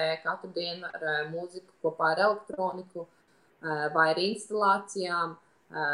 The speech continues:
cits nespēlē vairāk, pabeidz klavierus, nespēlē normāls klavierus, spēlē pa pretklavierus. Tas nozīmē, ka starp stīgām visu kaut ko saliek iekšā.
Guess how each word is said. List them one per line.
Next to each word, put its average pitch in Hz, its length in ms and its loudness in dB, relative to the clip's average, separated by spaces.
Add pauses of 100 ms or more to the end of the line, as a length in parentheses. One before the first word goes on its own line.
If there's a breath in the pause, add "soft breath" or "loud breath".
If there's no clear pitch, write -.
(240)
cits 185 280 -8
nespēlē 190 480 4
vairāk, 190 360 2
pabeidz 208 340 -4
klavierus, 214 340 -4
nespēlē 190 400 -4
normāls 208 380 -8
klavierus, 196 360 -2
spēlē 185 320 0
pa 185 140 -8
pretklavierus. 190 720 -4
Tas - 160 -20
nozīmē, 185 340 -6
ka - 140 -18
starp - 220 -6
stīgām 185 440 -2
visu - 140 -8
kaut 170 160 0
ko 170 80 0
saliek 175 400 0
iekšā. 180 400 -2